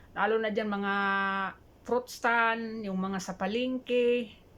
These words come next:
Ah, bawal nga mag, ano dyan eh. Bawal man, bawal manigarilyo kung saan saan. No? Mayroon area dyan na parang Singapore. Kasi, mm,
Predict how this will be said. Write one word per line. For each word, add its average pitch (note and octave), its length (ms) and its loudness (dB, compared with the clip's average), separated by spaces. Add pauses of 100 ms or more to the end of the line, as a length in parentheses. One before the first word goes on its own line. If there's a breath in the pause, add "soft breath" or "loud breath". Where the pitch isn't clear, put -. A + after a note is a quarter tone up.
(760 loud breath)
Ah, A3 480 0 (800)
bawal B3 480 6
nga B3 80 0
mag, B3 320 0
ano B3 240 0
dyan C4+ 240 2
eh. G3 160 -6 (320)
Bawal G#3+ 320 2
man, A#3 240 -2
bawal G#3+ 560 0
manigarilyo A3+ 560 -2
kung A3+ 240 -8
saan G3 160 -4
saan. F#3 480 -4 (320)
No? A#3 240 -4 (320)
Mayroon A3 400 -2
area A#3+ 400 0
dyan B3 240 0
na G3+ 240 -2 (320)
parang C#4 240 0
Singapore. C4+ 560 0 (720 loud breath)
Kasi, C4+ 320 2
mm, D4+ 160 -10